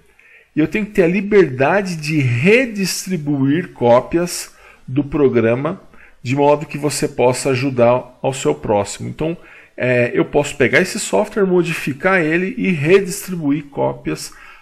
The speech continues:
é, com as melhorias que eu, que eu fiz, por exemplo, tá? E em quarto lugar, né, eu tenho que ter a liberdade de modificar o programa, é, e distribuir essas modificações de modo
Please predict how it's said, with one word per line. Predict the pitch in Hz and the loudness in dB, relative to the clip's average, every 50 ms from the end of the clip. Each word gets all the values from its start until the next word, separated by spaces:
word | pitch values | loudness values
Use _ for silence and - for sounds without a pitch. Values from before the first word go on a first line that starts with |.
| _ - | _ -6
é, | 120 123 | -6 -6
com | 127 - - 165 170 | -4 -2 0 0 2
as | 175 151 143 | 0 0 -2
melhorias | 151 147 143 147 143 131 120 123 131 135 131 - | -2 0 0 0 2 2 2 2 2 0 -2 -4
que | - - | -2 0
eu, | 127 123 135 135 131 - - - - - - _ _ _ | 0 2 2 0 -4 -8 -14 -20 -20 -20 -20 _ _ _
que | - - | -4 -2
eu | 135 135 131 | 0 0 -2
fiz, | 131 - - 160 135 120 - - - - _ _ _ | -4 -6 -4 -4 -4 -4 -4 -8 -10 -12 _ _ _
por | - 117 113 | -2 0 0
exemplo, | 117 113 101 107 - - - - - _ _ _ _ _ _ _ | 0 -2 -4 -6 -8 -10 -12 -20 -20 _ _ _ _ _ _ _
tá? | - 110 107 117 - - - - - - - - - _ _ | -6 -4 -4 -6 -6 -12 -18 -20 -20 -20 -20 -20 -20 _ _
E | 202 226 247 277 339 | -4 -2 -2 -2 -2
em | 359 | -4
quarto | - - 180 151 139 147 147 - - 190 | 0 2 4 4 4 4 2 0 -4 -4
lugar, | 196 208 170 135 131 131 143 185 214 - - _ _ _ _ | -4 -2 0 2 2 4 2 2 -2 -6 -12 _ _ _ _
né, | - 113 123 143 160 156 | -4 -2 -2 -2 -2 -4
eu | 156 | -2
tenho | - - 185 175 | 0 -2 -2 -2
que | - 180 | -4 -10
ter | - - 180 170 | -4 -2 0 0
a | |
liberdade | 165 170 185 220 208 202 214 202 190 160 131 131 127 127 135 139 143 147 151 151 | 0 0 -2 -4 -2 2 4 4 4 4 4 2 4 4 2 2 -2 -4 -10 -12
de | 135 131 127 139 | -10 -8 -6 -4
modificar | 135 139 147 160 185 185 165 170 156 - - 170 135 - - 127 123 127 127 | -4 -2 0 2 0 0 0 -4 -6 -6 -8 -10 -6 -2 0 0 2 2 0
o | 123 | -2
programa, | 123 - 139 131 120 107 117 113 117 123 131 139 147 147 - - - - - - - - - - - | -4 0 0 0 2 2 2 2 2 2 0 0 -4 -4 -8 -14 -20 -20 -20 -20 -20 -20 -20 -12 -6
é, | - 123 131 139 | -2 0 0 0
e | 147 | 0
distribuir | 143 131 147 160 - - - 180 165 156 165 165 160 143 143 143 | -2 -2 -4 -4 -4 -4 -6 -6 -4 -4 -2 -2 -2 0 0 0
essas | 143 139 - 151 131 | 0 0 -2 -4 -2
modificações | 131 135 135 131 131 - - 127 - 143 135 131 - - - 120 120 120 127 - - | 0 0 0 -2 -2 -4 -8 -4 -2 -2 -2 -2 -2 -4 -2 -2 -2 -2 -4 -6 -8
de | - 139 143 | -8 -6 -4
modo | 135 127 127 123 120 120 131 131 131 | -2 0 0 0 0 -2 -4 -8 -10